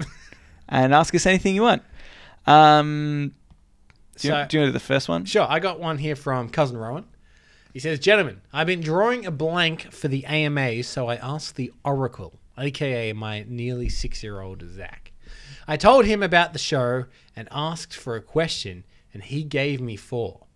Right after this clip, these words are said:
Speaker 1: So here's the first. A M A seventy-five point zero. <laughs> Oh, God.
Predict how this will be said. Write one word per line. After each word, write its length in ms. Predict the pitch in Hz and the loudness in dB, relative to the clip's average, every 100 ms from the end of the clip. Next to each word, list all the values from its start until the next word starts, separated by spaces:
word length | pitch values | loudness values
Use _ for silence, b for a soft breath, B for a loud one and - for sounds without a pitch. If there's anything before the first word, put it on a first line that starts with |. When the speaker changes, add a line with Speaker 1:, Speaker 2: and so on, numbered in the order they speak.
| _ | _
Speaker 1:
So 200 | - 107 | -16 -12
here's 340 | 104 135 117 | -6 -4 -4
the 80 | 104 | -10
first. 580 | - 98 92 - - - - - - - - - - - - - - | -14 -14 -14 -18 -20 -20 -20 -20 -20 -20 -20 -20 -20 -20 -20 -20 -4
A 160 | 196 226 | 2 2
M 100 | 214 | 2
A 180 | 196 165 | 0 0
seventy-five 840 | - 196 170 185 - 156 151 135 | 0 0 0 -8 -4 -2 -2 -2
point 240 | 139 117 | -6 -6
zero. 380 | 104 107 95 - | -8 -8 -8 -10
<laughs> 400 | - - - - | -14 -20 -20 -20
Oh, 80 | 131 - | -20 -16
God. 280 | 131 - | -16 -16